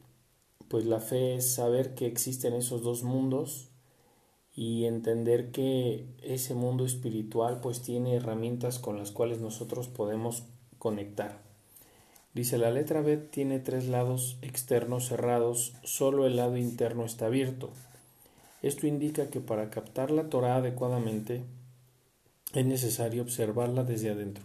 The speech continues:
¿Qué significa observarla desde adentro? Pues significa observarla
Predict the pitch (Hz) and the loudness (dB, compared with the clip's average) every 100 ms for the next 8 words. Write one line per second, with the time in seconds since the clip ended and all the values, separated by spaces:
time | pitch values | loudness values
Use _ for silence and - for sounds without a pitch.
0 | - 139 143 139 131 131 139 - 123 113 | -6 -4 -2 -2 -2 -2 -2 -2 -2 0
1 | 120 127 117 110 107 120 131 147 - - | 0 0 -2 -2 -2 -2 -4 -6 -12 -16
2 | - - - - - - - 120 120 120 | -20 -20 -20 -20 -20 -20 -6 -4 -2 -2
3 | 120 127 127 135 - 123 113 123 127 135 | -4 -4 -4 -4 -2 0 0 2 0 0
4 | 147 - | -2 -6